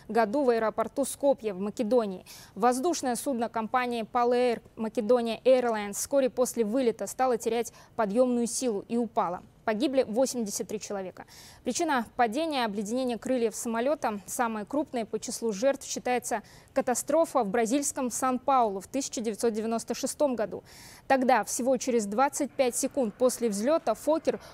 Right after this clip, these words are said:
рухнул в густонаселенный район города.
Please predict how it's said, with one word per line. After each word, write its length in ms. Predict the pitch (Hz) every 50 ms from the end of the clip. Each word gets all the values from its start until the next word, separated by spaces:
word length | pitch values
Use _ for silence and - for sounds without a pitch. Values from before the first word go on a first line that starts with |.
| - -
рухнул 480 | 247 285 - - - 320 285 269 233
в 120 | - 196 202
густонаселенный 1000 | 214 269 320 - - 339 302 277 277 - - 277 240 262 277 285 285 277 269 -
район 500 | 233 233 240 233 226 240 247 247 240 220
города. 340 | 240 233 220 196 190 -